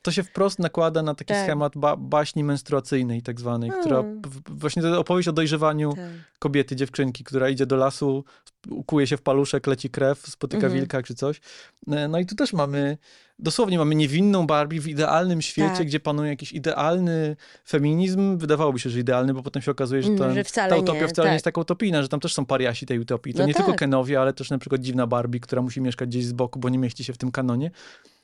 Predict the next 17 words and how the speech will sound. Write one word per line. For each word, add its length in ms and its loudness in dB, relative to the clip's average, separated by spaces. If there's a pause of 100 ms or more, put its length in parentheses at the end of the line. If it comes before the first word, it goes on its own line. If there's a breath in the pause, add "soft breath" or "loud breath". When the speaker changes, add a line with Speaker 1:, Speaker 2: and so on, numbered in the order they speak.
(280 loud breath)
Speaker 1:
No 80 4
ale 100 6
Speaker 2:
Tak. 100 4
Speaker 1:
generalnie 560 6
jest 160 0
to 160 -2
wizja, 280 2
która 180 2
wydaje 300 2
się 140 -4
ideal-, 420 2
idealna, 640 0 (240 soft breath)
ale 140 2
ona 120 4
jest 100 0
też 120 -2
niewinna. 600 2